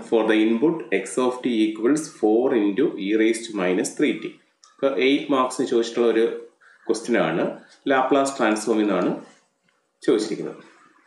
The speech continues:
ഇതിനകത്ത് രണ്ട് part ഉണ്ട്. ഫസ്റ്റ് transfer function find out ചെയ്യണം, അതുപോലെ, ഏഹ്, response of the system, ഏഹ്, y of t find out ചെയ്യണം for the given input x of t equals four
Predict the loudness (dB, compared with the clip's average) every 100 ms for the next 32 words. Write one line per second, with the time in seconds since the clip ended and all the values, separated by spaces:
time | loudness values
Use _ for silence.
0 | _ -20 _ 2 2 2 0 2 2 2
1 | 2 0 0 0 0 -2 -6 -4 -4 0
2 | 0 0 -6 -20 _ 0 0 0 -2 -2
3 | -2 -4 -2 0 0 0 0 0 -4 -6
4 | -18 -20 _ -2 2 2 2 0 -2 -10
5 | -6 0 2 2 0 0 2 2 0 -2
6 | 0 -4 -4 -4 -2 -2 -8 -20 _ _
7 | _ _ -2 2 2 4 2 0 -2 -2
8 | -2 -2 0 2 2 2 2 0 0 -4
9 | -8 -4 0 2 2 2 0 0 -2 -4
10 | -4 0 -2 -2 -16 -18 -2 0 0 0
11 | 0 0 -4 -2 0 -2 -8 -20 -4 -2
12 | -2 0 0 0 -8 -2 0 2